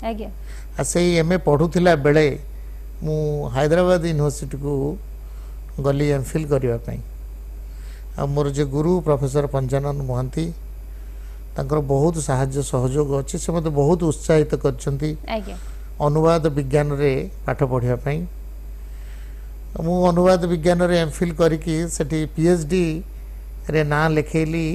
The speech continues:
Speaker 2: Applied Linguistics ବା ପ୍ରାୟୋଗିକ ଭାଷା ବିଜ୍ଞାନରେ।
Speaker 1: ଆଚ୍ଛା।
Speaker 2: ତାପରେ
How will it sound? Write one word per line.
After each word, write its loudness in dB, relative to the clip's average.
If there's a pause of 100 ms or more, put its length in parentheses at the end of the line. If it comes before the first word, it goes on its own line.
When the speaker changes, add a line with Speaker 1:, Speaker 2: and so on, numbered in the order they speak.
(640)
Speaker 2:
Applied 4
Linguistics 0
ବା 2
ପ୍ରାୟୋଗିକ 2
ଭାଷା 0
ବିଜ୍ଞାନରେ। -4 (140)
Speaker 1:
ଆଚ୍ଛା। -10 (1200)
Speaker 2:
ତାପରେ 6